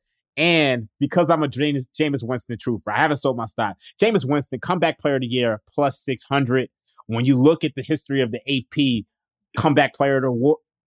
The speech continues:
uh, comeback player of the year award, fifteen of 'em have gone to quarterbacks. And they just started giving out the award again in nineteen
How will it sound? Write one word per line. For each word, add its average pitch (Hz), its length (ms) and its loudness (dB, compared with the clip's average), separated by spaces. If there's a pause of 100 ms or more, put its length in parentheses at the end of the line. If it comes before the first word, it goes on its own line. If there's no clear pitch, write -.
uh, - 60 -6 (240)
comeback - 420 2
player 147 200 0
of 131 120 0
the 123 80 -2
year 131 320 2
award, 117 680 0 (880)
fifteen 196 640 0
of 127 120 2
'em 107 160 -4
have 123 120 -4
gone 123 200 -4
to 113 60 -8
quarterbacks. 101 600 -6 (100)
And 127 140 -2
they 131 100 -2
just 135 180 -2
started 131 280 0
giving 120 180 -2
out 117 160 -2
the 110 60 -6
award 110 320 0
again 107 200 -6
in 101 80 -8
nineteen 104 400 -10